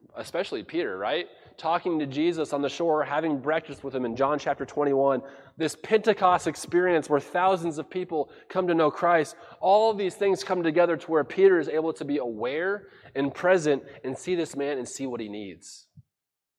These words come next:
We have the same capacity to do the same. We have the ability to look outside ourselves and see and be aware of the needs of others. Spiritual awareness should help,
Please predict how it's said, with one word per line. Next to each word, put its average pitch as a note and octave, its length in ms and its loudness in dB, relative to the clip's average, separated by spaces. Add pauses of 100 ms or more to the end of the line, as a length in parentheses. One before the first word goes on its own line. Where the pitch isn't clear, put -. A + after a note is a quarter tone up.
(1500)
We C#3 180 -2
have D3+ 240 -6
the C#3 80 -8
same C3+ 260 -8
capacity A#2+ 680 -10
to G#2 80 -14
do G#2+ 120 -10
the G2+ 120 -12
same. D2 260 -16 (1300)
We E3+ 400 4
have E3+ 200 0
the D#3+ 120 2
ability D#3+ 240 2
to C#3+ 60 2
look C#3+ 200 -2
outside D3 540 -2
ourselves D3 760 -2 (320)
and C3 180 -4
see D#3 420 0
and C3 120 -2
be C#3 120 0
aware C#3 560 2
of A#2+ 240 -4
the A#2+ 80 -4
needs C3 500 -4
of A2 180 -8
others. A2 320 -2
Spiritual F3 760 6
awareness C3+ 800 0 (280)
should D3 200 -2
help, D#3+ 360 4